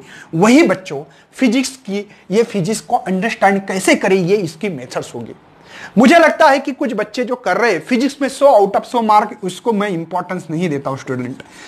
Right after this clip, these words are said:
ऐसे स्टूडेंट को भी इंपॉर्टेंस नहीं देता हूँ। मुझे वो स्टूडेंट चाहिए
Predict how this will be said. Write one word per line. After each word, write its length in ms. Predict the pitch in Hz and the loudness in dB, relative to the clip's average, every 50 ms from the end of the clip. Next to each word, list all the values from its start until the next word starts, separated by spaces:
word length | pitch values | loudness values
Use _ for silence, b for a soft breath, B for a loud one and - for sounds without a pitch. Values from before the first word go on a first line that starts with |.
| B B B | B B B
ऐसे 300 | 185 226 226 - 269 262 | 2 2 4 4 4 2
स्टूडेंट 400 | 254 - 247 190 226 233 233 226 | 2 2 2 2 2 2 2 2
को 120 | 233 220 | 2 2
भी 180 | 196 190 220 220 | 4 4 2 2
इंपॉर्टेंस 440 | 190 170 160 - 160 156 143 160 139 - | 0 -2 -4 -6 -6 -6 -6 -10 -10 -10
नहीं 80 | 151 131 | -10 -10
देता 180 | 123 123 127 131 | -10 -10 -12 -16
हूँ। 80 | 131 - B B B B B B B 226 | -20 -20 B B B B B B B 6
मुझे 300 | 277 277 349 370 254 208 | 6 6 6 6 4 4
वो 260 | 190 240 294 359 - | 4 6 6 6 4
स्टूडेंट 540 | - - - - - 214 202 220 202 190 - | 4 0 -8 -8 -6 -4 -4 -4 -4 -4 -6
चाहिए 380 | 180 165 160 151 139 143 147 | -6 -6 -6 -6 -10 -10 -12